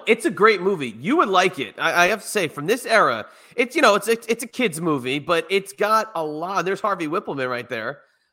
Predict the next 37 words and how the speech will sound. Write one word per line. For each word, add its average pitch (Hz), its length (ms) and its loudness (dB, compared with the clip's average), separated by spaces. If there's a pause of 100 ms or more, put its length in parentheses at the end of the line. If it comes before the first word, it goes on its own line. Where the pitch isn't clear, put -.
(140)
Uh, 151 260 2 (100)
it's 196 220 -4
got 202 360 4
a 160 100 0
lot 156 500 -4
of 175 220 -2
rewatchability. 170 1000 -2 (380)
Uh, 147 260 4
but 143 160 -6
this 247 220 -6
is 220 120 -8
their, 190 280 -2
they're 170 140 -4
attending 214 580 -6
a 165 40 -4
wrestling 170 420 -6
match 151 260 -10
for 156 100 -8
the 131 100 -14
birthday 156 580 -2
of 131 200 -6
the 131 60 -12
girl 147 400 -2
that 131 140 -4
Michael 143 260 -6
J. 139 160 -8
Fox 139 420 -8
is 117 140 -20
trying. 127 500 -4 (400)
Oh, 185 80 4
excuse 208 240 -2
me. 170 100 -6
There, 143 160 -6
it's, 151 160 -14
I 156 100 -2
believe 190 280 -6
Mike, 208 240 0